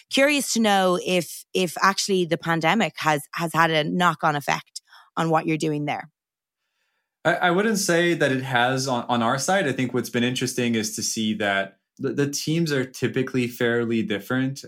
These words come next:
Speaker 2: I do think one of the things we've seen is more of a, a shift,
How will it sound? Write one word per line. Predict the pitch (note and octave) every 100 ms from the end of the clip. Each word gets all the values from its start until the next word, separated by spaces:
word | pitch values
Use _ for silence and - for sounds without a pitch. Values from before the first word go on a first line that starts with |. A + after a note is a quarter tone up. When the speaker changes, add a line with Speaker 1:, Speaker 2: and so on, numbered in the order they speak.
| -
Speaker 2:
I | A#2
do | A2 A#2
think | A#2 A#2+ A2+ -
one | A2 G#2 A2
of | A2
the | A2
things | A2 A2 G#2+ G#2
we've | G#2
seen | - A2 G#2+ G2+
is | G2 G2
more | G2+ G2+
of | G2
a, | G2 F#2+ F#2+ _ _ _ _ _ -
a | A2
shift, | G#2 - A#2+ A#2+ - -